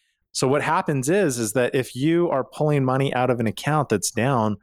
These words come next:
you could spend down your retirement assets too quickly.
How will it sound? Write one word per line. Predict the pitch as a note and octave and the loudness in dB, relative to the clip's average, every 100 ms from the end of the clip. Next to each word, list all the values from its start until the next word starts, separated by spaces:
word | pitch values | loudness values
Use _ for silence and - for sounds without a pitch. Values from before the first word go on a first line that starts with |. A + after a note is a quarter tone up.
| _ _ _ | _ _ _
you | C3 C3+ F3 | -2 0 0
could | - - F3+ G3 D#3+ | -2 -4 0 0 0
spend | - - C#3+ C#3 | -4 0 0 0
down | B2+ C3 C3 | 0 0 2
your | A#2+ | 2
retirement | A#2 - B2 A#2+ A#2 - | 0 0 0 2 0 0
assets | G#2+ A2 A2 - | -2 0 -2 -4
too | - A2+ | -2 -2
quickly. | F#2+ F3 F3 F#2+ | 2 0 2 -2